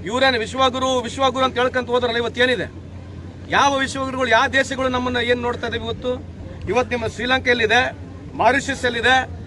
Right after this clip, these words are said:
ಮಾಲ್ಡೀವ್ಸ್ ಅಲ್ಲಿದೆ, ನಿಮಗೆ ನೇಪಾಳ ಹಿಂದೂ ಕಂಟ್ರಿ ನಮ್ಮ ಪರವಾಗಿ ಏನ್ ಮಾತನಾಡ್ತದೆ? ಹಂಡ್ರೆಡ್ ಪರ್ಸೆಂಟ್ ನೇಪಾಳ is an ಹಿಂದೂ ಕಂಟ್ರಿ, ನಮ್ಮ ಪರವಾಗಿ ಏನ್ ಮಾತನಾಡ್ತದೆ? ಪಾಕಿಸ್ತಾನ್ ಬಿಟ್ಬಿಡ್ರಿ, ಬಾಂಗ್ಲಾದೇಶ್ ಬಿಡ್ರಿ, ಬೋಟ್-, ಭೂಟಾನ್ ಬಿಡ್ರಿ, ಯಾವ ದೇಶಗಳು ನಮ್ಮ ಪರ ಮಾತನಾಡ್ತಿದಾವೆ?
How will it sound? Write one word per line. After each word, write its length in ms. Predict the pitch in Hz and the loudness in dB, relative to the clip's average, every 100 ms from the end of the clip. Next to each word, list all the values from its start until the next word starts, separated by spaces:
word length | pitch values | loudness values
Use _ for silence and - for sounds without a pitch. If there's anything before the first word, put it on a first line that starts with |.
| - - | -12 0
ಮಾಲ್ಡೀವ್ಸ್ 420 | 180 247 285 262 | 2 4 2 2
ಅಲ್ಲಿದೆ, 520 | 247 240 254 262 - - - - - | 0 4 4 4 0 -12 -12 -12 -6
ನಿಮಗೆ 380 | 190 240 247 240 | -2 0 4 4
ನೇಪಾಳ 520 | 226 262 294 277 233 | 4 4 6 6 4
ಹಿಂದೂ 260 | 180 262 277 | 0 -2 0
ಕಂಟ್ರಿ 280 | 269 262 240 | 2 0 0
ನಮ್ಮ 160 | 240 220 | -4 -2
ಪರವಾಗಿ 320 | 254 254 254 | 0 2 2
ಏನ್ 100 | 262 | 2
ಮಾತನಾಡ್ತದೆ? 440 | 254 254 247 220 | 2 0 -2 0
ಹಂಡ್ರೆಡ್ 280 | 220 262 - | 2 2 0
ಪರ್ಸೆಂಟ್ 280 | 254 269 233 | -2 -2 0
ನೇಪಾಳ 320 | 247 262 247 | 2 2 0
is 140 | 254 | -2
an 60 | 277 | -4
ಹಿಂದೂ 200 | 240 269 | -4 -4
ಕಂಟ್ರಿ, 360 | 247 240 233 220 - - - | -2 -2 -4 -6 -12 -10 0
ನಮ್ಮ 160 | 226 269 | 2 4
ಪರವಾಗಿ 280 | 269 269 | 4 4
ಏನ್ 120 | 254 247 | 2 0
ಮಾತನಾಡ್ತದೆ? 680 | 254 240 240 196 240 254 - - - - | -2 -2 -2 0 0 0 -2 -12 -4 2
ಪಾಕಿಸ್ತಾನ್ 480 | 262 277 269 262 | 2 2 -2 -2
ಬಿಟ್ಬಿಡ್ರಿ, 720 | 254 - 240 247 254 - - 202 | -4 -4 -2 0 0 -4 -6 2
ಬಾಂಗ್ಲಾದೇಶ್ 460 | 226 269 269 269 | 2 4 2 0
ಬಿಡ್ರಿ, 340 | - 254 254 254 - - - | -2 -2 0 -2 -4 -12 0
ಬೋಟ್-, 380 | 220 285 - - | 4 4 2 -6
ಭೂಟಾನ್ 320 | 247 277 277 | 0 2 2
ಬಿಡ್ರಿ, 400 | 254 254 254 247 175 | 0 0 0 -2 0
ಯಾವ 220 | 233 302 | 4 4
ದೇಶಗಳು 360 | 294 294 285 269 | 4 2 2 0
ನಮ್ಮ 160 | 262 | 0
ಪರ 100 | 262 247 | 2 0
ಮಾತನಾಡ್ತಿದಾವೆ? 640 | 247 247 240 233 233 | 0 -2 -6 -4 -2